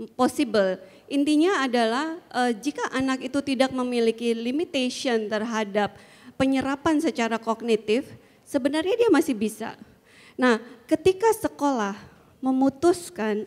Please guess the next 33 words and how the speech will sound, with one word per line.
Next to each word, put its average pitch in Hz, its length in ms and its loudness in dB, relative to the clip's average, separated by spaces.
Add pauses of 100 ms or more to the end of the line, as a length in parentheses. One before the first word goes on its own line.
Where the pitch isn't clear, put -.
untuk 269 320 -2
menerima, 269 640 -2
misal 214 400 0
gini 214 320 0
ya, 202 80 -4 (320)
yang 226 160 -4
saya 226 160 -4
sering 269 480 2
banget 220 320 4
denger 220 320 2
ya, 208 220 -2 (420)
eh, 208 240 0 (240)
"Aduh 254 400 2
muridnya 247 400 -2
nggak 208 320 0
ada 240 160 -2
nih, 311 480 2
yang 202 80 0
keterima 254 480 -4
nih, 330 400 -2
eh, 220 320 -2
yang 233 240 2
daftar 226 400 -2
kayaknya 269 400 0
tesnya 285 480 0
dikit-dikit 240 560 -4
gitu 220 240 4
ya 233 160 4
nilainya 226 560 2
misalnya." 196 480 -4 (960)
Eh, 208 160 -2
adalah 302 400 0
kita 427 240 -6